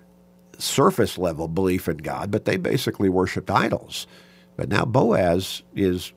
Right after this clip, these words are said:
kinda teaching her about God when he says, uh, you know, "Re-, may the Lord repay your work and a full reward be given you by the Lord God of Israel, under whose wings you have come for refuge."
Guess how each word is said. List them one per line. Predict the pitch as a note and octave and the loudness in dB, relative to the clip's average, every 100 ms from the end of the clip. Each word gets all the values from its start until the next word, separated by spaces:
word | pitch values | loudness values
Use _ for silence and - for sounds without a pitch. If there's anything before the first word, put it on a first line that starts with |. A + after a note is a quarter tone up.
| - | -2
kinda | G#2 G#2 | 0 0
teaching | - - A#2+ - F#2+ | -2 -2 -2 -2 -4
her | F#2 F#2+ | -2 0
about | F2 F2 - | 0 0 0
God | G2+ D3+ C#3 F#2+ G#2+ - - - - - | 2 4 4 2 -4 -20 -20 -20 -18 -4
when | A#2 A2+ G2 - | 2 2 2 -2
he | A2 G#2 | 0 0
says, | - G#2+ G2 F#2 - | 2 2 2 2 0
uh, | E2+ D2+ - _ _ _ _ _ - _ _ _ _ - - _ _ - - - - - - - - - - - | 0 -2 -8 _ _ _ _ _ -20 _ _ _ _ -20 -20 _ _ -18 -14 -16 -16 -20 -20 -20 -20 -20 -20 -8
you | A#2 G#2 | -2 -2
know, | F#2 F#2 B1+ - - - - | -2 -12 -18 -18 -20 -20 -10
"Re-, | B2 - - | -2 -2 -4
may | F#2 G#2+ A#2 | -4 0 2
the | G2 | 2
Lord | F#2 D3+ D3+ G2+ | 4 6 6 4
repay | G#2 - A2+ | 0 0 2
your | G#2+ F#2+ F#2 | 2 2 0
work | G2+ D3 G#2+ | 2 2 2
and | F#2+ E2 | -2 -4
a | |
full | - B2 A#2 | 0 2 2
reward | F#2+ F2 A2 C#3 F#2+ | 2 2 4 4 2
be | F#2+ | 0
given | F#2 B2+ B2 | 2 2 0
you | E2 F2 | -2 -2
by | F2+ | 0
the | E2+ | 0
Lord | E2 G2+ A2 F#2+ | 0 2 0 0
God | F#2 F2 | 0 0
of | D2 | 0
Israel, | A#2+ D#3 - - - _ - - - - | 0 0 -4 -12 -16 _ -20 -20 -8 -2
under | B2 A#2+ G2 | 0 0 0
whose | A2+ G#2 | 2 0
wings | F2+ G#2+ G2+ E2+ F#2+ | 2 0 0 -2 -4
you | F2+ | -2
have | E2 | -4
come | - F#2 F#2 | -4 -4 -4
for | - | -4
refuge." | D2 G2+ - A#1+ - - - | -2 -4 -6 -12 -12 -14 -16